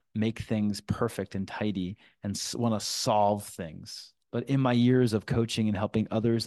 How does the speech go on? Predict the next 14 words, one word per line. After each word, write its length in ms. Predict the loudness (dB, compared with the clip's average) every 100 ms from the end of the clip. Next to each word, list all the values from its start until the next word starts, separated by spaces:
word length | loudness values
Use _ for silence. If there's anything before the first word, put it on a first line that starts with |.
| -4
I've 200 | -6 -2
started 240 | 0 0
to 100 | 0
realize 440 | 2 2 2 0
that 240 | -2 -2 -4 _ -8
part 400 | 0 2 2 -2
of 100 | -2
that, 220 | -2 -2
this 240 | -4 -4
work 420 | 0 0 0 -4 -20 _ -4
is 100 | -2
actually 280 | -2 -2
not 280 | 0 0 -2
solving. 720 | -4 0 2 2 0 -2 -6